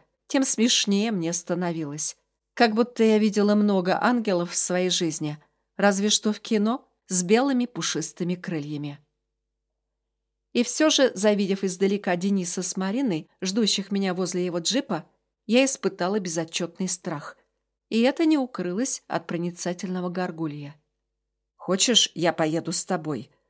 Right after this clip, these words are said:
Ну, то есть, за вами?» участливо спросил он, но провести меня не получилось. Этого хотел он, и мое желание мало его интересовало. «Нет, Лемех, не нужно», спокойно ответила я,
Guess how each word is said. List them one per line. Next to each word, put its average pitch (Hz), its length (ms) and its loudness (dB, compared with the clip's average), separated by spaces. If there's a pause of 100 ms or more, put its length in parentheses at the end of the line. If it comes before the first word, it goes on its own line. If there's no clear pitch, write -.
(100)
Ну, 190 140 4
то 196 160 2
есть, - 360 0 (120)
за 202 240 4
вами?» 151 420 2 (500)
участливо 196 560 -2
спросил 196 580 -2
он, 302 180 0 (220)
но 294 120 0
провести 185 480 -2
меня 180 260 0
не 190 100 0
получилось. 180 720 -6 (500)
Этого 214 300 4
хотел 208 560 2
он, 294 240 2 (380)
и 214 120 4
мое 220 300 4
желание 233 480 2
мало 180 280 0
его 175 260 -4
интересовало. 170 840 -8 (760)
«Нет, 247 280 2
Лемех, 220 400 2
не 254 140 4
нужно», 175 520 -2 (340)
спокойно 185 540 0
ответила 185 440 -4
я, 247 240 -2